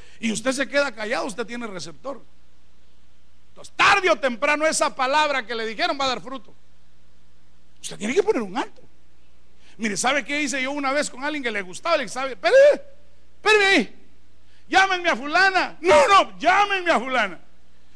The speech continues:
Dice ella que usted. Mire,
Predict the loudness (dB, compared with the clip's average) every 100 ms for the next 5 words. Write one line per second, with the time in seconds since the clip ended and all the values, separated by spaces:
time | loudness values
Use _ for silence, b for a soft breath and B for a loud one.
0 | -12 -10 -6 -2 -2 -2 -8 -10 -10 -12
1 | -14 -14 -14 -14 -14 -14 -14 -14 -14 -14
2 | -14 -12 -12 -12 -12 -12 -12 -12 -12 -12
3 | -12 -12 -12 -12 -12 -10 -4 -2 -4